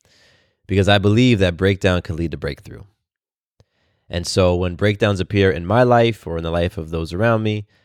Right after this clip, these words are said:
I look at it as an opportunity for growth, an opportunity to humble myself, an opportunity to learn something.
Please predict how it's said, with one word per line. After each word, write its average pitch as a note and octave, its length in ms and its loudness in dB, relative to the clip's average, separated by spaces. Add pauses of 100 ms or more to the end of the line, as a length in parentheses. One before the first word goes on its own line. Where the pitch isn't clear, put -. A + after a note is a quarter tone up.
(280)
I F#2+ 100 4
look G2+ 300 4
at G#2 100 6
it F#2 100 2
as F2 520 0
an F2+ 100 -6
opportunity F2 480 -4
for E2+ 160 -8
growth, F#2 460 2
an E2 80 -2
opportunity D#2 500 -6
to D2+ 420 -6 (300)
humble G2 320 2
myself, F2 540 2
an D#2+ 60 -4
opportunity D#2 360 -6
to D2 60 -6
learn D2 220 -6
something. - 420 -14